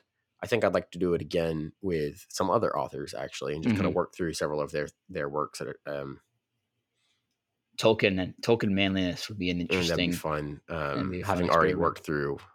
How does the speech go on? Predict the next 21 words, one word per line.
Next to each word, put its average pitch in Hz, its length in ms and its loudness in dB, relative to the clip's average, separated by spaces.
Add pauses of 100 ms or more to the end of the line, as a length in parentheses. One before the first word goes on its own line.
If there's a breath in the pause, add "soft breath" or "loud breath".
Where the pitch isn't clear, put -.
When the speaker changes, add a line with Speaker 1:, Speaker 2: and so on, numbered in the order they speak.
(260)
Speaker 1:
<laughs> - 140 -12
most 85 380 -4
of 95 100 -6
what 76 100 0
he 87 180 -2
has 78 220 0
to - 80 2
offer. - 260 4
Speaker 2:
<laughs> - 760 4
Speaker 1:
Uh, 80 440 4 (280)
at 107 140 8
any 98 140 6
rate, 80 280 0 (200)
the, 85 640 0 (1800)
I, - 160 2
I 104 60 4
will 101 140 4
say 98 200 4
with 92 180 2
McCarthy 104 460 4
especially, 80 600 0